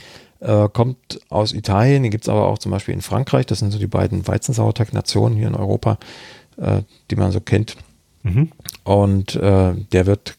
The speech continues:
Speaker 1: klassisch verwendet für Panettone zum Beispiel. Das ist also ein ganz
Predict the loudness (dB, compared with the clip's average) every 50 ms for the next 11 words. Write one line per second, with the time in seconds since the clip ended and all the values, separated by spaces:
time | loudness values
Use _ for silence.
0 | _ -6 -4 -2 -2 -2 -2 -4 -4 -6 -8 -4 -4 -2 0 2 0 0 0 -2
1 | -4 -10 -8 -2 0 2 2 4 2 2 2 0 -4 -8 -12 _ _ -6 -4 -2
2 | -2 -2 -2 0 0 2 2 0 -2 -2 -6 -8 -8 -8 -8 -10 -10 -10 -10 -10
3 | -10 -12 -12 -10 -10 -10 -8 -8 -8 -8 -8 -10 -10